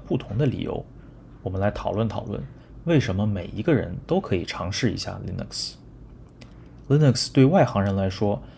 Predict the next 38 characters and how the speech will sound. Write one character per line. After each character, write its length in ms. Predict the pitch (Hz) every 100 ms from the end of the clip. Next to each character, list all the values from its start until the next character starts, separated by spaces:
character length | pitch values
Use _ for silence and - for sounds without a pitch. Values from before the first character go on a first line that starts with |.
| - -
好 200 | - 95
像 200 | 117 110
是 140 | -
一 80 | 104
个 180 | 110 107
神 240 | - -
秘 140 | 107 170
的 140 | 98
东 200 | 90 92
西。 240 | - - - - - - - -
每 120 | 104
当 120 | 104
人 120 | 117 110
们 100 | 117
说 220 | - 175
起 160 | -
Linux， 500 | 95 95 87 - - - - - -
就 160 | -
觉 200 | 113 101
得 200 | 101 104 110
它 160 | - 110
是 220 | - 104
计 160 | -
算 160 | 127 123
机 100 | 123
管 220 | 127 110
理 80 | 123
员 360 | 87 85 92 151
或 240 | - - 107
者 260 | - 90
系 220 | 90 -
统 160 | 147 85
管 180 | 85 85
理 40 |
员 180 | 85 87
使 160 | 95 90
用 180 | 87
的， 140 | 87